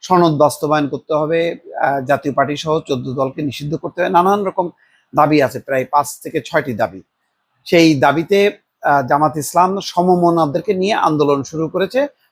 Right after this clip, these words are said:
যুগপৎ আন্দোলন। যদিও এই যুগপৎ আন্দোলন নিয়ে এনসিপি সহ তারা ভিন্ন অবস্থান নিয়েছে, তারা এই আন্দোলনে যায়নি, তারা পৃথক অবস্থান নিয়েছে।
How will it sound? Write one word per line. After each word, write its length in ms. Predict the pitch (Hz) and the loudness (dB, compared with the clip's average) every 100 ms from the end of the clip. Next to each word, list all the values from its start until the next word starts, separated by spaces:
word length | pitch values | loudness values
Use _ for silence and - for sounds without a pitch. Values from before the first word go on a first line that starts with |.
| - | 2
যুগপৎ 420 | 202 196 147 139 | 4 6 4 2
আন্দোলন। 460 | 127 120 113 120 147 | 2 0 -6 -6 0
যদিও 240 | 214 220 | 2 4
এই 100 | 190 | 2
যুগপৎ 380 | 156 160 156 147 | 2 -2 -2 0
আন্দোলন 400 | 143 135 131 127 | -2 -2 -6 -6
নিয়ে 240 | 131 127 - _ _ - | -8 -10 -14 _ _ -2
এনসিপি 480 | 160 135 156 143 131 | 0 0 -6 -6 -2
সহ 240 | 139 127 | 0 0
তারা 220 | 131 127 | 2 2
ভিন্ন 220 | 117 131 127 | 0 -2 -2
অবস্থান 320 | 117 - 143 | -4 -8 -8
নিয়েছে, 280 | 139 170 214 - | -6 -8 -12 -4
তারা 180 | 123 127 | -2 -2
এই 140 | 127 | -2
আন্দোলনে 480 | 123 131 139 143 123 | -4 -6 -10 -12 -4
যায়নি, 340 | 123 123 175 | -4 -4 -6
তারা 180 | - 135 - | -6 -6 -10
পৃথক 260 | 120 117 | -20 -12
অবস্থান 340 | 135 - 139 127 | -12 -10 -8 -6
নিয়েছে। 360 | 131 131 214 | -8 -8 -14